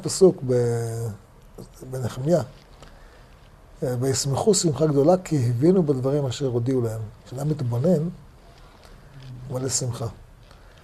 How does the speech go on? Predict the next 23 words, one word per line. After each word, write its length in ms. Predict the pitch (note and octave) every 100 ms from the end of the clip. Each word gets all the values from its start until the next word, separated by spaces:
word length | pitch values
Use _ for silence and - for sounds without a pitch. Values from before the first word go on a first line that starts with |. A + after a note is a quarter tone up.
| - - - - - - C3+
אה, 40 | B2+ A#2+ B2 B2 B2 A#2+ - - - -
אנחנו 200 | A#2+ C3+
מדברים 280 | C3 C#3 C#3
היום, 420 | C#3+ D#3 C#3+ D#3 - - - - - - - -
היום 260 | C3+ C3+
היה 120 | C3+
יום 200 | C3 B2+
השואה. 300 | A#2+ - A#2+ A2 - - - - - - - - - F3+ - - - - - - -
יום 140 | C#3 C#3
הש-, 160 | -
השואה 260 | - C#3 C3
הייתה 180 | D3+ C#3+
לפני 340 | B2+ D3+ D#3
שמונים 320 | - C#3+ D#3
שנה, 220 | D3 D#3 D#3
פחות 280 | B2+ C3 D3
משמונים 280 | B2+ C#3+ D3
שנה. 200 | D3 C#3 A2+ - - - - - - - - - - - - - - - -
אה, 400 | B2 A#2+ A#2 A#2+ A#2+ G#2 - - -
ואתה 180 | B2 -
מסתכל 440 | B2+ - A#2+ F#3+ F#3+
על 100 | E3+
הת-, 380 | C3+ - -